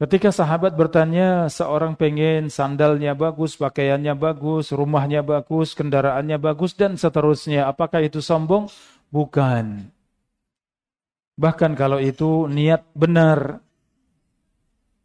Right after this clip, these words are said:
ya, seperti menampakkan kenikmatan, bersyukur kepada Allah, memuliakan dengan kenikmatan yang Allah berikan padanya, dengan tetap hati yang bersih, hati yang santun, maka itu kebaikan.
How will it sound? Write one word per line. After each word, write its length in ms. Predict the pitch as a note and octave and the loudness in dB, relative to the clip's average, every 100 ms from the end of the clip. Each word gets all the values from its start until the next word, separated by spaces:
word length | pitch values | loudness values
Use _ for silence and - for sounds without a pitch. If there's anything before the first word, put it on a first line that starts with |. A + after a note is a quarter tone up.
| _ - | _ -8
ya, 240 | C3+ C#3+ | 0 2
seperti 400 | C#3 C#3 D3 D#3 | 2 -2 -2 0
menampakkan 640 | D3+ D3 C#3 D3 C#3 D3 D3 | 0 0 0 0 0 -2 0
kenikmatan, 800 | D3 C#3+ C#3+ D3 D3+ C#3+ C#3 C#3 | -2 -2 -2 0 2 2 0 0
bersyukur 560 | D3+ D3 F3+ F3 E3+ | -2 0 2 4 4
kepada 400 | D3 C#3 C#3+ C#3+ | 2 0 2 2
Allah, 560 | C#3 D3+ D3+ D3 D3 C3+ _ _ _ _ - | 4 2 2 2 0 -4 _ _ _ _ -6
memuliakan 760 | D#3 E3 D#3+ D#3+ E3 E3 D3+ | 0 4 6 6 6 2 0
dengan 440 | C#3 C#3+ E3 G#3 - _ _ - | 0 2 2 0 -6 _ _ -2
kenikmatan 520 | E3 D3+ D#3 D#3+ D#3 | 0 0 0 0 0
yang 120 | D3 C#3 | 0 0
Allah 160 | D3+ D3+ | 0 2
berikan 400 | D3+ D#3+ E3 D3 | 2 2 0 0
padanya, 720 | C#3 C#3 D#3 D3+ D3+ D3 - _ _ _ _ G3 | 0 2 0 2 2 0 -4 _ _ _ _ 2
dengan 240 | G3 E3 | 4 2
tetap 320 | D3 - D3+ | 0 0 0
hati 400 | C3 C#3 D3+ C#3+ | 0 0 2 4
yang 160 | D#3+ F#3+ _ _ _ - | 4 0 _ _ _ 2
bersih, 480 | E3 E3 - D#3+ C#3+ | 2 2 2 2 4
hati 320 | C#3 - C#3+ | 2 0 2
yang 160 | C#3 | 2
santun, 480 | C#3+ D#3+ D#3+ D#3 E3+ | 2 0 0 2 0
maka 300 | D3+ D3 F#3 | 0 -4 -2
itu 160 | D3+ G3+ | -2 -4
kebaikan. 640 | F#3 D3+ D#3 E3+ D#3+ D#3 | -4 0 2 2 2 0